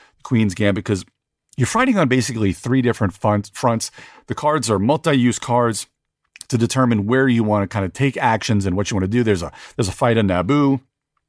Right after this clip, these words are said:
You're kinda going up the, uh, in the Queen's, uh, the, uh, castle there. You're kinda going up the levels, fighting along the ways up there. And there's also a space battle. And then there's also the Jedi.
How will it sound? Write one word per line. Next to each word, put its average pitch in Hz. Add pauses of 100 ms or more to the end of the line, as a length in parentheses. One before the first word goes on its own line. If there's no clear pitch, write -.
(340)
You're 113
kinda 107
going 110
up 120
the, 95 (320)
uh, 87
in 98
the 98
Queen's, 101
uh, 101 (160)
the, 87
uh, 80
castle 135
there. 120
You're 104
kinda 107
going 110
up 107
the 90
levels, 143 (220)
fighting 117
along 104
the 98
ways 95
up -
there. 170 (220)
And 147
there's 113
also 113
a 90
space 180
battle. 139
And 117
then 160
there's 160
also 143
the 110
Jedi. 107